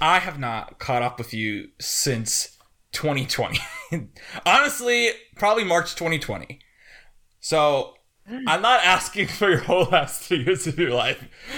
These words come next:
Speaker 1: especially 'cause I feel like in a weird way, me being like, "Hey, you're a really good friend of mine who I haven't <laughs> talked to in three years. Let's performatively
Speaker 2: Uh,
Speaker 1: go
Speaker 2: I
Speaker 1: through
Speaker 2: know.
Speaker 1: your life <laughs> since I haven't talked to you." I think that's weird for both of us, and that's why I'm calling myself out for that.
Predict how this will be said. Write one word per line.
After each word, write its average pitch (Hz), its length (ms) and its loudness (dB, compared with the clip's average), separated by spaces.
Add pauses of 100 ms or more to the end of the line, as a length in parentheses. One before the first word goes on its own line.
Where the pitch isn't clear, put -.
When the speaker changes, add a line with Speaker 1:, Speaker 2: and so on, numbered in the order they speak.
(120)
Speaker 1:
especially 233 500 2
'cause 233 320 0
I 175 100 0
feel 226 200 2
like 214 180 2
in 190 80 4
a 170 120 0
weird 190 240 2
way, 196 200 2
me 190 120 -6
being 190 140 -4
like, 180 140 2 (320)
"Hey, 269 260 6
you're 254 160 0
a 262 60 0
really 247 160 0
good 226 140 0
friend 202 240 2
of 202 40 -2
mine 208 180 4
who 180 80 2
I 151 100 4
haven't - 400 0
<laughs> - 0 -
talked - 380 4
to 220 120 -4
in 190 100 -6
three 208 280 -2
years. 180 220 2 (200)
Let's 196 240 2
performatively 208 880 2
Speaker 2:
Uh, 220 120 6
Speaker 1:
go 202 120 4
Speaker 2:
I 214 120 6
Speaker 1:
through 214 60 -2
Speaker 2:
know. 202 300 4
Speaker 1:
your 208 80 2
life 202 320 2 (160)
<laughs> - 140 -18
since 214 200 -2
I 190 60 0
haven't 185 300 -2
talked 240 420 2
to 180 60 -14
you." 147 180 0
I 302 540 4
think 262 200 0
that's 220 320 2
weird 202 300 0
for 196 140 -2
both 160 320 0
of 139 120 -8
us, 120 220 -2 (140)
and - 80 -10
that's 175 200 0
why 196 140 0
I'm 175 100 -2
calling 175 320 2
myself 156 440 -2
out 143 240 2
for 120 120 -6
that. 98 320 -10